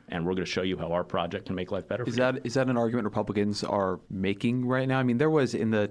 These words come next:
Speaker 2: after the twenty twelve election, there was the Republican autopsy, where the,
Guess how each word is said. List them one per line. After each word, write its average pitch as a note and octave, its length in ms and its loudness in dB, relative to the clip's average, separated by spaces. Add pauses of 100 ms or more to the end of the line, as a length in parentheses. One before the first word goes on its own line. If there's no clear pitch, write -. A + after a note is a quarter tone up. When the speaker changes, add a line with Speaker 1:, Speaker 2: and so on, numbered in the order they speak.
(120)
Speaker 2:
after B2 160 0
the A2 60 2
twenty G#2+ 220 0
twelve G2 180 0
election, G2 320 -2
there F#2+ 80 0
was F2+ 120 -6 (280)
the G2 260 -2
Republican G#2 560 -2
autopsy, - 560 -4
where F#2 120 -6
the, F#2+ 180 -6